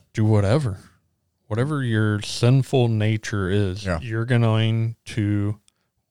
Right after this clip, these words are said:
Speaker 1: with faith, you're gonna try and walk away from that.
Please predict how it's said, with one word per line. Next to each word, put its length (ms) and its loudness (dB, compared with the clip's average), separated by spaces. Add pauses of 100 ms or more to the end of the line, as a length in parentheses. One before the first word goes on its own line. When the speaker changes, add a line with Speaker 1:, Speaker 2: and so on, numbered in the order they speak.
(160)
Speaker 1:
with 240 -4
faith, 520 -2 (1160)
you're 240 0
gonna 180 2
try 180 -2
and 120 -2
walk 260 -2
away 160 -2
from 200 -10
that. 180 -8